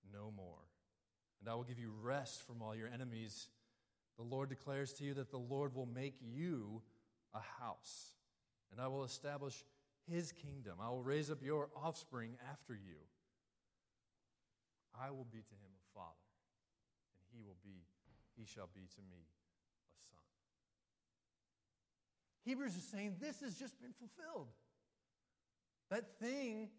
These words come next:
that was promised to David about a thousand years ago, that the Israelites were really struggling in the past several hundred years of,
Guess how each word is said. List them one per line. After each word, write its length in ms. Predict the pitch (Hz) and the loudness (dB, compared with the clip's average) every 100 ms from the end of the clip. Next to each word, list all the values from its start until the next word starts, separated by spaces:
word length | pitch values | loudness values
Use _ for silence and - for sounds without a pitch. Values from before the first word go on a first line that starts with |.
| - - | -20 -6
that 260 | 160 202 185 - - | 2 2 0 -10 -2
was 160 | 175 160 - - | -2 -2 -6 -4
promised 540 | 185 233 233 220 - | 0 2 0 -2 0
to 100 | 180 | -2
David 800 | 131 139 190 254 151 101 104 135 - _ _ | 0 0 2 2 2 -2 -4 -10 -16 _ _
about 220 | 135 143 135 | -2 2 2
a 60 | |
thousand 500 | 127 147 165 147 123 | 0 -2 0 0 -4
years 200 | 104 92 | -6 -8
ago, 360 | 95 92 92 117 - _ - | -10 -6 -6 -6 -12 _ -6
that 100 | 151 | -2
the 120 | 180 | 0
Israelites 520 | 208 214 226 180 156 151 | 0 4 4 6 2 0
were 120 | 151 | -4
really 460 | 131 202 247 202 | -2 0 2 2
struggling 880 | 139 - - 123 135 247 254 131 107 117 | 0 -4 -6 -4 2 4 4 -2 -4 -6
in 80 | |
the 80 | 123 | -6
past 320 | 117 139 127 - _ - | -4 -4 -4 -10 _ -14
several 380 | - 165 190 | 0 2 4
hundred 240 | 147 127 113 | 2 -2 -2
years 340 | 139 175 131 113 | -2 -2 -2 -4
of, 240 | 120 113 | -4 -4